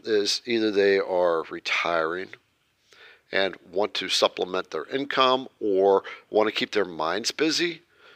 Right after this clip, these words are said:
And then there's others who want to turn it into a business. They're kind of tired of the nine-to-five model.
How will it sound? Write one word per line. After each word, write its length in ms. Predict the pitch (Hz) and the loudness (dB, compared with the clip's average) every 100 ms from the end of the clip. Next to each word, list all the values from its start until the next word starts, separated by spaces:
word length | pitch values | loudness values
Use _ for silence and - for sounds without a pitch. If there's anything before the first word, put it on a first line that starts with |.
| - _ - | -20 _ -2
And 100 | 147 | 2
then 80 | |
there's 180 | 185 196 | 4 4
others 360 | 131 127 160 - | 6 4 4 0
who 160 | 139 | -2
want 320 | 131 120 117 151 | -4 -2 0 0
to 40 | |
turn 200 | - 110 | 0 0
it 100 | 117 | 0
into 160 | - 135 | 0 -2
a 60 | |
business. 480 | 123 185 185 92 - | 2 2 2 0 0
They're 100 | 117 | 0
kind 460 | - - 143 185 185 | 0 -2 0 0 0
of 120 | 185 | -2
tired 600 | - - 135 143 147 143 | -2 2 4 6 4 4
of 180 | 123 104 | 2 -2
the 320 | 117 120 113 - - - - | -4 -2 -4 -6 -8 -8 -4
nine-to-five 960 | 117 139 156 139 - 127 120 135 113 | 2 4 4 4 4 4 8 6 4
model. 500 | 101 98 92 - - | 2 4 4 2 -4